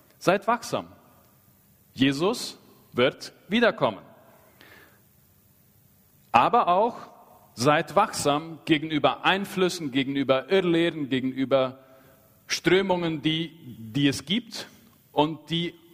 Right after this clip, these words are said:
einen Einfluss auf euch ausüben. Gegenüber Lehransichten. Seid bereit zu dienen, seid bereit, Jesus wird wiederkommen,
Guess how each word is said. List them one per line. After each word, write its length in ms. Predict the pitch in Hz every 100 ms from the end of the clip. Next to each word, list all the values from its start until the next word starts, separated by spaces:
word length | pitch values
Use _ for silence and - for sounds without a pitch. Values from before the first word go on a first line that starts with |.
| - -
einen 300 | 143 165 -
Einfluss 600 | 165 190 175 143 120 -
auf 220 | 113 -
euch 260 | 110 113
ausüben. 500 | 123 120 117 120 92 87 - _ _ _ _ _ _ _ _
Gegenüber 460 | - 123 139 143 143
Lehransichten. 1000 | 135 165 208 156 135 107 98 - - 87 - _ _ _ _ _ _ _ _ _ _ -
Seid 320 | - 185 208 - - - - -
bereit 720 | 135 147 156 175 180 - - -
zu 200 | - 113
dienen, 560 | 107 170 208 254 277 - - - -
seid 440 | - 127 156 175 -
bereit, 560 | 139 135 160 202 - - -
Jesus 420 | 113 113 117 120
wird 160 | 117
wiederkommen, 580 | 131 180 175 180 170 175